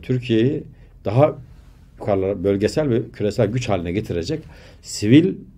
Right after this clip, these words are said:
demokratik bir anayasa haline getirilmesidir. E, biz Cumhur İttifakı da zaten bu prensipler üzerine oturuyor. E, dolayısıyla burada Cumhur İttifakı'nı oluşturan partilerin her birinin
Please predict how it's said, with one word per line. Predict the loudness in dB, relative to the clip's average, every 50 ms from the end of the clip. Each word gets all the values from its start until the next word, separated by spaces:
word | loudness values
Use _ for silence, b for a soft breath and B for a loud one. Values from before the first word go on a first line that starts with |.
| -20 -20 -20 -20 -20 -20 -10 -4
demokratik | -2 0 0 0 -2 -4 -8 -6 -6 -10 -12 -12 -18 -20 -20 -20 -16 -8 -6
bir | -6 -6 -4 -2
anayasa | 2 4 4 2 2 0 -6 -8 -6
haline | -6 -4 -4 -2 0
getirilmesidir. | 0 0 0 -2 -6 -6 -6 -8 -8 -10 -10 -12 -12 -16 B B B B B B -10
E, | -10 -6 -4
biz | -4 -4 -4 -2
Cumhur | 2 2 2 2
İttifakı | 2 0 0 0 0 0 2
da | 0 4
zaten | 4 4 4 4 2 0 0 -2 -4
bu | -6 -2
prensipler | 2 2 2 2 0 2 4 6 6
üzerine | 6 4 2 0 -2
oturuyor. | -2 -4 -6 -8 -8 -8 -8 -8 -10 B B B B B B B B B B -10
E, | -10 -6 0
dolayısıyla | 4 4 6 4 4 2 2 2
burada | 2 2 2 2 0 -2 -2
Cumhur | -2 -4 -2 -2
İttifakı'nı | -4 -4 -6 -4 -4 -4 -2 -2 -4 -4 -2
oluşturan | -2 -2 -4 -4 -6 -6 -8 -6
partilerin | -4 -4 -4 -4 -2 -4 -4 -4
her | 0 0 0 0 2
birinin | 2 0 2 0 -2 -4